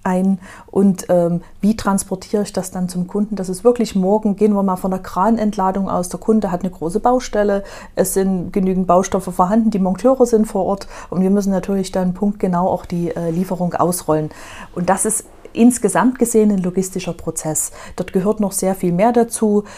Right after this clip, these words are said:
Zum Beispiel ein Kunde produziert, hat aber keine Möglichkeiten einzulagern. Wir haben Möglichkeiten vor Ort einzulagern, ähm, und bieten dem Kunden dafür ein Lagersystem an. Wir verbuchen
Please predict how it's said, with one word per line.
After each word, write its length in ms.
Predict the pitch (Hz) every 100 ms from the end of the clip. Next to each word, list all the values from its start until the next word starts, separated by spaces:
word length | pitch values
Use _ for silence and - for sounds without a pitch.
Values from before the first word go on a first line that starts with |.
| -
Zum 160 | 196 185
Beispiel 320 | 185 185 185
ein 160 | 180
Kunde 260 | 180 233 226
produziert, 640 | - 180 170 - 247 254
hat 100 | 196
aber 160 | 180 175
keine 260 | 175 180 190
Möglichkeiten 640 | 180 175 175 - 160 156
einzulagern. 880 | 156 226 226 214 208 208 208 208 208 - - -
Wir 260 | 185 208 160
haben 300 | 165 233 240
Möglichkeiten 640 | 233 233 226 - 214 220
vor 160 | - -
Ort 160 | -
einzulagern, 960 | - 190 226 214 202 208 226 226 226 226 - - -
ähm, 240 | 190 190 185
und 160 | 165
bieten 240 | 202 214 208
dem 180 | 196
Kunden 360 | 175 208 214 202
dafür 400 | 175 190 220 196
ein 80 | 190
Lagersystem 720 | 165 175 196 170 - 170 156
an. 120 | 151 160
Wir 100 | 175
verbuchen 580 | 175 240 247 233 226